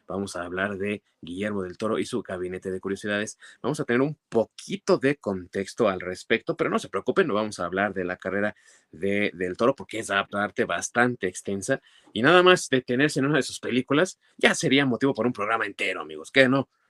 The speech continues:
Por toda la calidad que ha tenido siempre este director, tanto en sus proyectos, eh, en Hollywood,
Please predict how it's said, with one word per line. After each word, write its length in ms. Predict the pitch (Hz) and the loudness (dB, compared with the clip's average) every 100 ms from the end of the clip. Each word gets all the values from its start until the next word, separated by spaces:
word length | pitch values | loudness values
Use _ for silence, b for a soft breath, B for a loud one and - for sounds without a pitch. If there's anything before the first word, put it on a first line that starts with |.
| _ | _
Por 160 | - 101 | -6 4
toda 240 | 156 170 | 8 8
la 100 | 123 | 6
calidad 300 | - 113 123 | 2 2 2
que 80 | - | 0
ha 40 | 120 | -4
tenido 240 | 113 113 | -2 -4
siempre 380 | 104 113 113 98 | -4 -6 0 -2
este 180 | - 98 | 0 -6
director, 440 | 90 - 127 156 B B B _ | -6 -2 0 0 B B B _
tanto 540 | 107 101 95 107 104 | 0 0 -2 0 0
en 140 | 98 101 | -2 -4
sus 160 | 101 | -10
proyectos, 640 | - 104 107 _ 123 - - b b b _ | -6 -2 -2 _ 0 0 -14 b b b _
eh, 420 | - 95 98 98 | -4 -2 0 0
en 120 | 107 104 - | -2 -6 0
Hollywood, 400 | 117 123 143 | 4 4 2